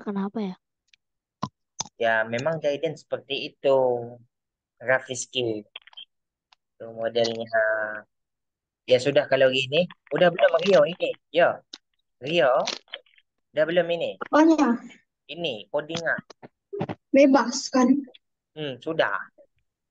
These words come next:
Speaker 3: Ini harus direkam Kemal atau bebas ini?
Speaker 2: Bebas itu. Rio mau apa musiknya? Mau apa?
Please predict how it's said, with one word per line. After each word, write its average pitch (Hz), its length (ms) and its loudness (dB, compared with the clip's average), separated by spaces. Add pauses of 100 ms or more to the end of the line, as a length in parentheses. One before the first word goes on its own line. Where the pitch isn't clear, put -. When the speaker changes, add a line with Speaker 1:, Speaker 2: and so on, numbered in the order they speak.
(1400)
Speaker 3:
Ini 269 220 10
harus 349 180 6 (240)
direkam 285 360 6 (120)
Kemal 277 300 6 (100)
atau 320 160 4
bebas 311 400 4
ini? - 80 4 (1600)
Speaker 2:
Bebas 190 420 0 (140)
itu. 120 220 -2 (300)
Rio 156 180 0 (100)
mau 160 100 0 (100)
apa - 160 -6 (120)
musiknya? 143 460 -12 (480)
Mau 311 200 4
apa? - 200 -6